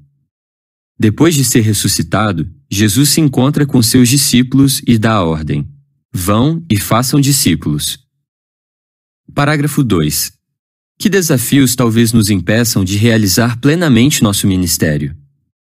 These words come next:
Nós também precisamos gastar nosso tempo e energia com outras coisas importantes. Muitos de nós trabalhamos quase o dia inteiro para conseguir o sustento de nossa família.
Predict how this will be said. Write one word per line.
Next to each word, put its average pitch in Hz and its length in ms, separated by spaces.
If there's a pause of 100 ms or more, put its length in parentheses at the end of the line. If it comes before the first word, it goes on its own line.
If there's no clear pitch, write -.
(800)
Nós 165 200
também 117 340
precisamos 110 640
gastar 104 480
nosso 110 320
tempo 123 400
e 95 60
energia 98 680
com 107 260
outras 160 360
coisas 127 380
importantes. 131 880 (880)
Muitos 151 280
de 110 100
nós 110 340
trabalhamos 123 580
quase 143 320
o 135 40
dia 123 180
inteiro 170 480
para 151 240
conseguir 131 480
o 131 60
sustento 131 500
de 143 120
nossa 113 280
família. 101 560